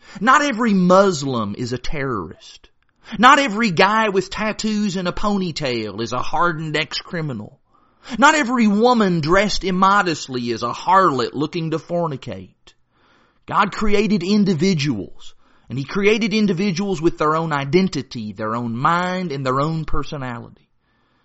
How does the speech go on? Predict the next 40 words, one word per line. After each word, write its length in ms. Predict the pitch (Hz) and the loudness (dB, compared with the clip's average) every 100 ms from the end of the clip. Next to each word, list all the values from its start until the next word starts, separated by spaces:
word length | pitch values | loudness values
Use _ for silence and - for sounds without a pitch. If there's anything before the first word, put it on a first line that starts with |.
| _ _ _ _ | _ _ _ _
And 100 | 120 | -10
as 140 | 147 131 | -10 -6
the 80 | |
people 360 | 143 226 233 220 | -4 -4 -2 -2
of 100 | 170 | 0
God, 460 | 190 175 131 101 - | 2 2 0 -4 -10
trying 380 | 160 165 185 | -4 -2 0
to 100 | 151 | -2
help 300 | 139 185 190 - | 0 -2 -2 2
others 440 | 180 170 190 185 | 2 2 0 -4
to 100 | 156 | -10
find 380 | - 170 170 156 | -6 -6 -6 -10
Christ, 680 | - 170 180 185 - - _ _ _ _ _ _ _ _ | -6 -6 -6 -10 -16 -20 _ _ _ _ _ _ _ _
we 120 | 135 | -6
need 120 | 214 | -2
to 80 | 175 | -2
follow 340 | - 202 208 185 | 0 0 4 2
the 200 | 185 180 | 2 -2
example 480 | 131 160 185 170 | -4 -4 -4 -2
of 100 | 160 | 0
our 180 | 151 160 | 2 2
Lord 380 | 156 160 180 170 | 2 2 2 2
by 160 | 139 139 | 2 0
throwing 640 | - 202 208 254 254 202 | -6 -6 -2 -2 -2 -4
out 380 | 185 190 139 120 | -2 0 -2 -2
those 260 | 139 139 - | 0 0 -2
stereotypes 920 | - 165 170 165 160 - 160 165 - | -6 -2 -2 -2 -2 -4 -8 -8 -10
that 120 | 127 | -10
we 160 | 160 165 | -6 -4
often 360 | 160 147 160 | -4 -6 -10
have. 380 | 147 147 147 139 _ _ _ _ _ _ _ _ _ | -8 -10 -10 -16 _ _ _ _ _ _ _ _ _
And 100 | 123 | -16
instead, 420 | 120 - 175 180 | -14 -4 -2 0
we 120 | 165 | -2
need 200 | 165 175 | -2 -2
to 60 | 151 | 0
remember 600 | 160 156 151 143 113 98 | 0 0 -2 -4 -4 -6
that 240 | 101 90 107 | -8 -12 -4
God 400 | 127 160 165 143 | 2 2 0 -4
desires 720 | 139 151 151 151 131 104 | -4 0 -2 -2 -6 -8